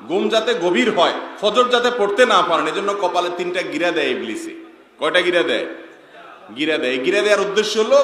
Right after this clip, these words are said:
ঘুমটা ভালো করে আসা, ম্যাসাজের কাজ করতে পারে বলতে পারেন।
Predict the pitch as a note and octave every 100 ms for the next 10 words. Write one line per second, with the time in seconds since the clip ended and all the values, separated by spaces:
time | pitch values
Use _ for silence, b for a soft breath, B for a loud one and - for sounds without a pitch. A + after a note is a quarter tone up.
0 | F3 F#3 F#3+ G3 F3+ F#3 F#3 F3+ D3 D3
1 | C#3+ B2+ C#3+ C#3 D#3+ E3 - C3+ - B2+
2 | - G2+ F#2 F#2+ F#2+ F2+ D#2+